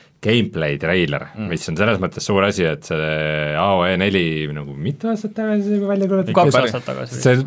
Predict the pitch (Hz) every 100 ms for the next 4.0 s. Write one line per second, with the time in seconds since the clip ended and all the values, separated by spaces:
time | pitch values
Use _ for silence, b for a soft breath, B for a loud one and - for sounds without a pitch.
0 | - 127 120 117 117 135 110 107 131 104
1 | 92 87 95 113 110 85 82 82 113 107
2 | 87 - 82 87 92 - 73 123 117 73
3 | 73 73 73 73 76 73 - 85 78 71